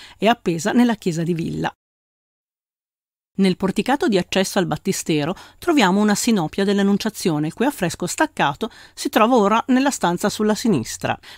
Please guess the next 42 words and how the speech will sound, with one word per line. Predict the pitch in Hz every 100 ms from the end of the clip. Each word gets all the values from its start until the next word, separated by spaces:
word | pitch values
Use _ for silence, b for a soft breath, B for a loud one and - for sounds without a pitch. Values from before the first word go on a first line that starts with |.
| B
La | 403
sinopia | - 226 151 - 208
è | -
in | 226
pratica | 208 277 226 180
il | 175
disegno | 185 196 202 156
preparatorio | 156 160 233 302 185 160 208
in | 226
terra | 185 165 175
rossa, | 170 139 - -
in | 302
origine | 359 196 180
proveniente | 180 - 254 226 254 262
da | 180
Sinope, | - 277 180 170 B B
sul | B -
Mar | 196 180
Nero, | 202 233 170 170
ecco | - 214 190
il | 165
perché | - 185 -
del | 175
nome. | 170 175 160 160 B B B
Il | 202
disegno | 208 294 339 370
verrà | 247 190 185
poi | 202
coperto | 202 202 190 170 170
via | 170
via | 180
con | 226 277
lo |
strato | 185 175 170 208
d'intonaco | 302 - 160 170 185
e | 185
colore, | 190 165 147 160
ma | -
una | 175 170
volta | 269 330
staccato | 247 - - 196 175
l'affresco, | 185 - 175 151 -